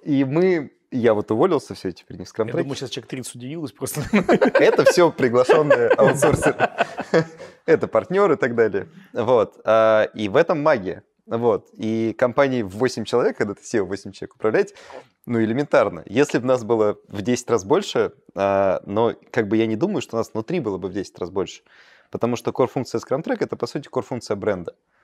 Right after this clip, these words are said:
Speaker 1: Тебе, чтобы управлять брендом, ну, не надо тысячу человек. Ну, по крайней мере, брендом в России. Я, по крайней мере, я, я не могу представить, что тысяча человек будет управлять брендом в России, который уже развит, который уже имеет некую воронку, которая сыпется и так далее.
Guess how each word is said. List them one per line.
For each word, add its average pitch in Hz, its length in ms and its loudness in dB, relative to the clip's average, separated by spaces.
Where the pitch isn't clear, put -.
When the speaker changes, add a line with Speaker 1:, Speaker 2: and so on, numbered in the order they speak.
Speaker 1:
Тебе, 120 180 -2
чтобы 131 200 -8
управлять 123 280 -4
брендом, 135 340 -2
ну, 104 100 -6
не 104 100 -8
надо 101 300 -2
тысячу - 420 -10
человек. 95 420 -6
Ну, 117 60 -10
по - 80 -14
крайней 110 220 -6
мере, 95 140 -4
брендом 98 280 -8
в - 60 -10
России. 90 360 -10
Я, 85 120 -8
по - 80 -20
крайней 90 180 -10
мере, 90 140 -8
я, 104 80 -2
я 113 140 -8
не 113 100 -6
могу 101 200 -4
представить, 85 380 -10
что - 260 -10
тысяча - 220 -10
человек 98 240 -6
будет 101 160 -10
управлять 90 300 -10
брендом 90 260 -12
в - 20 -12
России, 87 380 -16
который 104 300 0
уже 101 160 -2
развит, 117 340 0
который 98 320 -8
уже 92 220 -8
имеет 95 300 -10
некую 98 260 -4
воронку, 131 360 -2
которая - 340 -12
сыпется - 420 -18
и - 20 -18
так 95 160 -12
далее. 92 240 -14